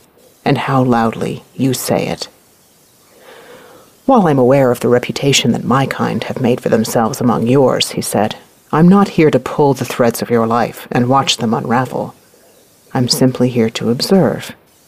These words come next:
and learn what I can." "And what do you expect to learn from me?"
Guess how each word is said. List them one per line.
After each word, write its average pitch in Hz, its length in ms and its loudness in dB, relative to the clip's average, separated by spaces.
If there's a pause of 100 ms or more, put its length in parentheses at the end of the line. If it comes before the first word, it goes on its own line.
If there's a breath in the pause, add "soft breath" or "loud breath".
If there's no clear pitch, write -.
(120)
and 135 140 2
learn 110 220 -2
what 113 120 -4
I 117 80 -2
can." 123 460 -2 (1200)
"And 170 180 4
what 170 140 2
do 180 100 2
you 170 60 8
expect - 360 -2
to 131 80 0
learn 120 240 2
from 127 260 2
me?" 156 380 2